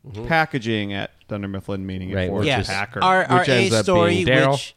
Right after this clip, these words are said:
Speaker 3: our A story, which is, like, the dominant story in any particular episode of television, of course, is, uh, is the Michael is back, that he sent out this topless photo of himself with Jan,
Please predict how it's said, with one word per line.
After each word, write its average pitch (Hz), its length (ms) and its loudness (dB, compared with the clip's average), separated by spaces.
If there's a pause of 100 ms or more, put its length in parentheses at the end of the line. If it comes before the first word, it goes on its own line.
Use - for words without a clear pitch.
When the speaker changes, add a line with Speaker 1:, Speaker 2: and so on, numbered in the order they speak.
(100)
Speaker 3:
our 160 120 2
A 196 120 4
story, 185 360 2
which 151 220 -2
is, 135 200 -2
like, 139 180 2
the 127 80 -2
dominant 131 460 0
story 120 340 -2
in 113 60 -2
any 117 160 -4
particular 104 380 -8
episode 95 280 -10
of 87 80 -16
television, 104 460 -4
of 92 80 -12
course, 110 340 -2 (320)
is, 160 340 2
uh, 127 380 2 (300)
is 139 160 -2
the 139 100 -2
Michael 131 320 0
is 107 140 -4
back, 110 400 -2
that 123 100 -2
he 120 80 -6
sent 127 300 -6
out 123 220 -2
this 110 180 -4
topless 113 420 -2
photo 104 400 -6
of 92 120 -10
himself 95 520 -10
with 87 140 -12
Jan, 90 400 -6